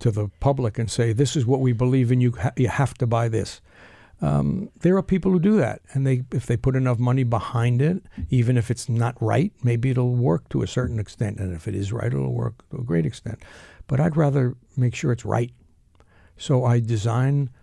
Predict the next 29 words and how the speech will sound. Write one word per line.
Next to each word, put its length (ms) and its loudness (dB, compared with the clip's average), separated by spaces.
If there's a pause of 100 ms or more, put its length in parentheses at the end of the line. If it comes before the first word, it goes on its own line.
(220)
a 60 2
lot, 320 0 (280)
weed 280 2
it 140 -2
down 380 0
to 120 -4
the 120 0
best 280 -2
fashion 540 0
shoes. 400 -8
We're 80 -2
talking 340 -4
about 260 -2 (100)
one 200 2
attitude, 540 -2
the 80 -4
fashion, 500 -4 (720)
and 200 4
let 240 2
them 300 2
tell 260 0
me 340 0 (680)
which 280 0
one 200 2
they 240 2
really 580 2
want 360 0
to 100 -4
wear. 380 -2